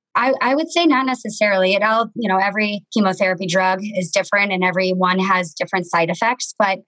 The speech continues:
we're able to tailor the exercises to each individual. So I think, uh, you know, everybody is appropriate. Uh, sometimes, you know, patients with vincristine, we, we come across a lot of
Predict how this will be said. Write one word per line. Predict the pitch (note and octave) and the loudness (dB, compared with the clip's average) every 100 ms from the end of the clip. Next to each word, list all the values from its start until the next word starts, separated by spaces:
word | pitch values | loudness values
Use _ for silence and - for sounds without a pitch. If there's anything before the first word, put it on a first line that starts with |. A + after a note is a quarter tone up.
| _ _ _ - | _ _ _ -2
we're | A3 | 0
able | G#3+ G#3 G#3+ | 2 2 0
to | G#3+ E3+ | -2 -2
tailor | F#3+ G3 F#3+ G3 G3 | 2 4 4 4 0
the | F#3+ | 0
exercises | F3 - F#3 F#3 F3+ E3+ F3+ - | -2 -2 -2 0 -2 -2 -6 -4
to | |
each | F#3+ F3+ | -6 -2
individual. | F#3 F3 E3+ F3 F#3+ G3+ | 0 0 0 2 4 4
So | - G3 F3+ - _ _ _ _ _ _ - | 2 0 0 -4 _ _ _ _ _ _ -4
I | G3 | -2
think, | A3 G3+ - | 0 -2 0
uh, | F#3+ | -2
you | F#3 | 0
know, | F3+ | -2
everybody | E3+ F#3+ G3+ G3 G3 F#3+ | 0 0 0 0 0 0
is | F3+ | 0
appropriate. | - F#3 F3+ F#3+ F#3+ F#3 | 0 -2 2 2 2 -2
Uh, | F3+ F3 | -2 -2
sometimes, | F3 - G3 G3 F#3 - - | -4 -4 -2 0 -2 -4 -8
you | G3 | -4
know, | F3 | -4
patients | E3+ F#3 - F3+ | -2 -2 -4 -2
with | G3 F3+ | -2 0
vincristine, | G3 F#3+ F#3+ - F#3+ F#3+ F#3+ | -2 -2 -6 -4 -4 -2 0
we, | F#3 - | -2 -2
we | F#3 | -4
come | F#3+ F#3 | -2 -4
across | F3 F#3+ - | -2 -4 0
a | |
lot | F#3 | 0
of | F3+ | 0